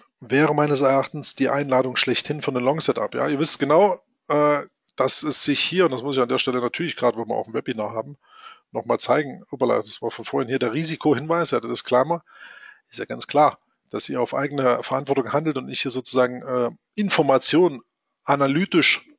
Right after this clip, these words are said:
gebe, aber euch natürlich um Gottes Willen hier nicht in den einen oder anderen Trade reinreiten will. Ihr müsst wissen, das ist ein hochspekulativer Markt und man kann natürlich hier auch, ähm,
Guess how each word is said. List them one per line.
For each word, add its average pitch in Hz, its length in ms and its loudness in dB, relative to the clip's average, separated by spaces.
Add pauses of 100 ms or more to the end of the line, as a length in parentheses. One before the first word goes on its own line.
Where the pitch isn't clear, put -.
(100)
gebe, 160 340 4
aber 127 200 2
euch 143 180 0
natürlich 135 340 -4
um 123 80 -10
Gottes 135 300 -4
Willen 123 160 -4
hier 123 160 -8
nicht 139 180 -4
in 123 160 -12
den 120 140 0
einen 131 180 -2
oder 123 120 0
anderen 120 200 -4
Trade - 320 0
reinreiten 131 560 0
will. 175 320 4
Ihr 127 120 -6
müsst 156 300 0
wissen, 151 220 -4
das 127 180 0
ist 123 140 -8
ein 120 80 -10
hochspekulativer 139 760 -2
Markt 175 340 0 (540)
und 135 140 -10
man 127 120 -6
kann 135 140 -4
natürlich 135 400 -4
hier 131 240 0
auch, 131 300 0 (500)
ähm, 120 360 -4